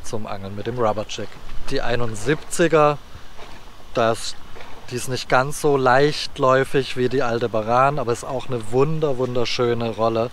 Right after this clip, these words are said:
Ähm, sehr gutmütig. Ähm, mit der kann man auch schon die kleinen Chatterbaits dann schmeißen, also diese dreieinhalb Gramm Dinger oder eben auch Softjerks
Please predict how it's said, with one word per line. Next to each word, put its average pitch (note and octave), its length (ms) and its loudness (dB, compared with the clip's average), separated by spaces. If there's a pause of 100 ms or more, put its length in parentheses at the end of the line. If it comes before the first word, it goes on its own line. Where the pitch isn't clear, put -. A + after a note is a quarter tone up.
(460)
Ähm, A2+ 520 0 (440)
sehr C3+ 400 2
gutmütig. B2 880 0 (400)
Ähm, A#2+ 440 0 (100)
mit A#2+ 120 -2
der B2 120 4
kann C#3 180 0
man A#2 80 0
auch B2 140 2
schon B2+ 180 0
die B2+ 80 2
kleinen A#2+ 320 2
Chatterbaits B2 640 0
dann A#2+ 160 -2
schmeißen, A2 680 0
also G#2+ 180 -2
diese G#2+ 240 -4
dreieinhalb A2 560 0 (120)
Gramm A2+ 320 2
Dinger A2+ 340 2 (500)
oder C#3 340 4
eben A#2 200 -2
auch A2 220 -2
Softjerks - 960 2